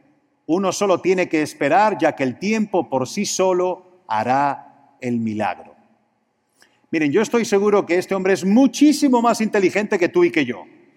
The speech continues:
Pero ¿saben una cosa? Lo que acaba de decir es una necedad, una completa necedad. Profesando ser sabios, se hicieron necios.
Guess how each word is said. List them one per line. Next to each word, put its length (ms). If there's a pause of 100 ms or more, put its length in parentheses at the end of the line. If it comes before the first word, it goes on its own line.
(420)
Pero 140
¿saben 300
una 180
cosa? 220
Lo 120
que 60
acaba 320
de 80
decir 240
es 140
una 200
necedad, 840 (500)
una 240
completa 560
necedad. 480 (960)
Profesando 760
ser 380
sabios, 880 (460)
se 180
hicieron 560
necios. 640